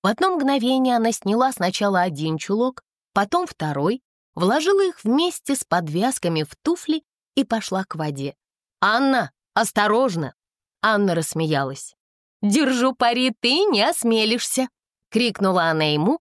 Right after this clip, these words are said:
и, слегка приподняв юбки, шагнула в воз. Она с наслаждением закрыла глаза.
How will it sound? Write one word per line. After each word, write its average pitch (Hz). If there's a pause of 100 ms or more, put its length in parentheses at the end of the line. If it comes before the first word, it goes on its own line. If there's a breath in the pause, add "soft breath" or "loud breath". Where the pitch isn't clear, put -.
(160)
и, 294
слегка 381
приподняв 214
юбки, 302
шагнула 175
в 151
воз. 139 (480)
Она 262
с -
наслаждением 233
закрыла 185
глаза. 151